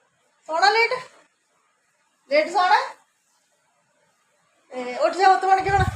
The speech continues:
ਬੈਲ ਲੰਘ ਜਾਣੀ ਫਿਰ, ਉੱਠ ਜਾਓ। ਦੀਦੀ ਤੁਸੀਂ ਪਾ ਲਈਆਂ ਆਪਣੀਆਂ ਬ-, ਬੈਗ 'ਚ ਕਿਤਾਬਾਂ ਕਤੂਬਾਂ ਸਾਰੀਆਂ?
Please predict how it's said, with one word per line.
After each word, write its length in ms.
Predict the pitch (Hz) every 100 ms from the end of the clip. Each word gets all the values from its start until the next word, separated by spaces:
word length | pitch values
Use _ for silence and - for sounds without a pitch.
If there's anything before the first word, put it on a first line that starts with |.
| - - - - - - - - - - - - - - - -
ਬੈਲ 220 | 269 302 302
ਲੰਘ 260 | 339 330
ਜਾਣੀ 240 | 339 359 415
ਫਿਰ, 160 | 427
ਉੱਠ 180 | 381 370
ਜਾਓ। 160 | 381 370 370 - - - - - - - - - - - - -
ਦੀਦੀ 160 | 285 359
ਤੁਸੀਂ 280 | 381 392 392
ਪਾ 160 | 381
ਲਈਆਂ 180 | 370 415
ਆਪਣੀਆਂ 400 | 403 392 415 415
ਬ-, 420 | - 349 349 359
ਬੈਗ 160 | 359 359
'ਚ 120 | 359
ਕਿਤਾਬਾਂ 360 | 370 370 349 359
ਕਤੂਬਾਂ 300 | 359 - 381
ਸਾਰੀਆਂ? 340 | 381 392 403